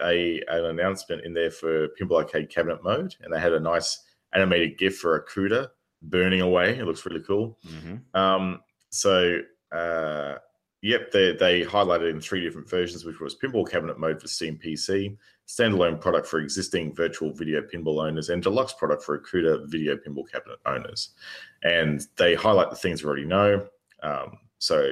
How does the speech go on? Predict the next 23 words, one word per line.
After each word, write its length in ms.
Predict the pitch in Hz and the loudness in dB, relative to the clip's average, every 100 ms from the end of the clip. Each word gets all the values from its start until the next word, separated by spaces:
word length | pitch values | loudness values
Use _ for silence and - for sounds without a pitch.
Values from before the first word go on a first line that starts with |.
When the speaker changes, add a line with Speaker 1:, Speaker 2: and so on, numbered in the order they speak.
| - | -2
Speaker 1:
you 80 | 73 | -6
know, 100 | 69 | -6
it's 260 | - - | -8 -10
got 220 | - - | -10 -6
dot 160 | - - | -4 -2
matrix 360 | 80 78 - - | -4 -6 -10 -10
display 340 | - - 85 | -6 0 0
to 80 | 78 | 0
support, 440 | 76 80 80 76 - _ _ _ _ _ - | -2 0 0 0 -4 _ _ _ _ _ -8
um, 440 | 73 71 67 65 - | -4 -4 -6 -10 -2
and 80 | 120 | 4
all 80 | 117 | 4
the 60 | |
graphical 400 | - 73 - 80 | 4 0 -2 -8
improvements. 800 | 71 - 82 76 78 71 - - - | -8 -4 -2 -2 -4 -6 -10 -10 -4
And, 380 | 82 78 76 80 | -4 -4 -2 0
um, 440 | 78 76 69 73 _ _ - _ _ _ _ _ - | 0 -2 -8 -16 _ _ -20 _ _ _ _ _ -6
um, 560 | 76 78 76 73 71 - _ _ _ _ _ _ - - | -2 0 0 -2 -8 -14 _ _ _ _ _ _ -12 0
they 120 | 117 | 4
also 240 | 139 143 | 4 2
talk 260 | 107 110 101 | 2 2 4
about, 340 | 90 82 73 - _ _ _ - | 4 4 2 -6 _ _ _ -8
um, 460 | 82 78 71 69 | -6 -6 -10 -18